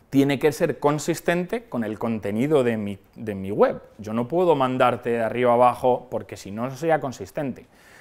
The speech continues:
Lo que hace esta extensión me da ese mapa de,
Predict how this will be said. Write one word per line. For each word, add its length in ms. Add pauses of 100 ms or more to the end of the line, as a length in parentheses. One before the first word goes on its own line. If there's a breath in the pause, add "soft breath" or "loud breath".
Lo 180
que 100
hace 280
esta 960
extensión 600
me 160
da 240
ese 340
mapa 600 (480)
de, 480